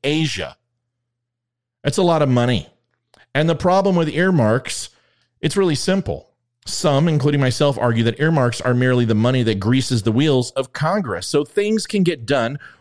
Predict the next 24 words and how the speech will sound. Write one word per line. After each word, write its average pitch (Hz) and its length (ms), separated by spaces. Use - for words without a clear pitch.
or 143 320
alternatively, 117 760
dismiss 123 600
the 135 120
amount 117 260
of 101 100
money 117 400
as 160 200
relatively 101 520
trivial. 101 640
But 120 360
billions 175 400
of 160 100
dollars 143 420
in 117 140
waste 117 380
is 120 180
no 113 140
laughing 98 420
matter 120 300
for 123 160
a 123 60
country 170 420
drowning 120 640